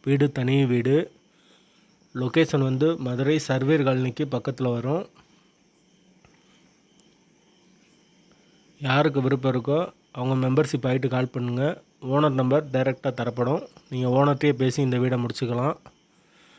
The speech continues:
எந்தவித புரோக்கர் கமிஷனும் கிடையாது. மெம்பர்ஷிப் அமௌண்ட் வந்து இருபத்தொம்பது ரூபா வரும்.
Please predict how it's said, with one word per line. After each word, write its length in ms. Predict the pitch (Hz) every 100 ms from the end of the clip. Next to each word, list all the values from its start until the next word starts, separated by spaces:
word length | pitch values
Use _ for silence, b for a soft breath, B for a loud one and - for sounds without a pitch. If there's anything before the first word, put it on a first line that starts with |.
| b b _
எந்தவித 480 | 135 131 147 139 135
புரோக்கர் 420 | 120 131 139 139
கமிஷனும் 420 | 123 123 127 131
கிடையாது. 720 | 123 120 127 123 117 143 240 - _ _ _ _ _ _ _ _ _ _ - -
மெம்பர்ஷிப் 500 | 135 139 160 143 123
அமௌண்ட் 220 | 127 131
வந்து 260 | 123 127 139
இருபத்தொம்பது 500 | 127 135 131 123 123
ரூபா 240 | 131 127
வரும். 380 | 120 117 143